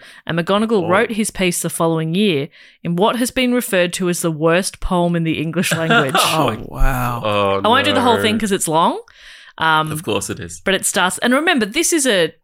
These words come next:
Speaker 1: a tragedy.
Speaker 2: Yeah.
Speaker 3: So a very, and a recent one, so a very sensitive topic.
Speaker 1: Where seventy-five people died.
Speaker 3: Yeah.
Speaker 1: And he's decided the best way to write about it is through poetry.
Speaker 3: Okay.
Speaker 2: And his intention is to honour the, the victim.
Speaker 1: I
Speaker 2: like
Speaker 1: guess.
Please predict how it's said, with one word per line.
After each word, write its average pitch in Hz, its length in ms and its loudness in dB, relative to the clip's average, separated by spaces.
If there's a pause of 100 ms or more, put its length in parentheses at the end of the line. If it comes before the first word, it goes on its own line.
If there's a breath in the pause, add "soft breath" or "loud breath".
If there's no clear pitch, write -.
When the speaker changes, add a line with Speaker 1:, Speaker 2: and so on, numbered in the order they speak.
(180)
Speaker 1:
a 160 120 0
tragedy. 160 800 -4 (160)
Speaker 2:
Yeah. 107 320 2
Speaker 3:
So 185 60 -2
a - 20 2
very, 190 240 0
and 160 400 0
a 165 60 -4
recent 160 280 -2
one, 123 120 -4
so 160 80 -6
a - 40 -4
very 165 160 0
sensitive 131 400 -6
topic. - 380 -12
Speaker 1:
Where 214 180 0
seventy-five 311 600 -2
people 202 300 -2
died. 113 380 -6 (180)
Speaker 3:
Yeah. - 180 -6 (220)
Speaker 1:
And 190 160 0
he's 214 280 0
decided 165 580 0
the 170 60 -6
best 175 300 -2
way 165 300 0
to 151 480 -2 (1000)
write 180 320 2
about 160 220 0
it 165 100 -4
is 160 120 -4
through 160 140 -4
poetry. - 480 -6
Speaker 3:
Okay. 135 380 -6
Speaker 2:
And 127 100 0
his 127 140 0
intention 139 500 -2
is 117 200 -2
to 113 280 0
honour 110 300 0
the, 107 340 0 (380)
the 104 300 -2 (120)
victim. - 380 -12
Speaker 1:
I 311 120 2
Speaker 2:
like - 100 -2
Speaker 1:
guess. - 520 -4